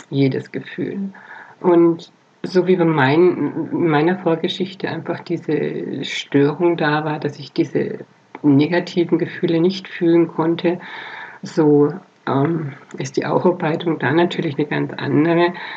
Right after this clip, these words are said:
als wenn ich jetzt sage, ich, ich spüre Panik schon, wenn ich auf ein Haus gehe und an das und das denke oder wenn ich da und da hingehe oder,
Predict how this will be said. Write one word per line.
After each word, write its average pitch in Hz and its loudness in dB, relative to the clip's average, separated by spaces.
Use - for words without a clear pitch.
als 151 -2
wenn 151 6
ich 147 0
jetzt - -2
sage, 143 0
ich, - -10
ich - -4
spüre 160 0
Panik 190 0
schon, 170 2
wenn 165 4
ich 160 0
auf 156 -6
ein 135 -6
Haus 151 -2
gehe 185 4
und 160 -6
an 165 -4
das 151 -4
und 165 -4
das - -6
denke 165 0
oder 151 0
wenn 147 4
ich 147 -4
da 151 2
und 165 0
da 170 -2
hingehe 160 2
oder, 151 -4